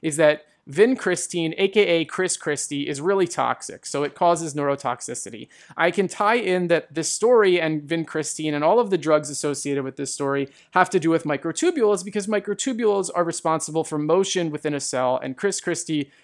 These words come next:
caused Bridgegate, which stopped all motion on the George Washington Bridge. Now, when motion was stopped, you had to get some taxis, and I tie taxis into paclitaxel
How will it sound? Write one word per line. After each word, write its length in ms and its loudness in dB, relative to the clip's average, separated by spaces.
caused 400 2
Bridgegate, 500 2
which 220 -4
stopped 480 2
all 220 4
motion 520 0
on 120 -2
the 80 -2
George 300 -2
Washington 640 -4
Bridge. 420 -10
Now, 360 6
when 240 6
motion 340 4
was 160 0
stopped, 420 2
you 220 -4
had 220 0
to 80 0
get 320 0
some 340 -2
taxis, 640 -4
and 160 -4
I 160 -2
tie 260 -2
taxis 840 -6
into 280 -6
paclitaxel 1160 -4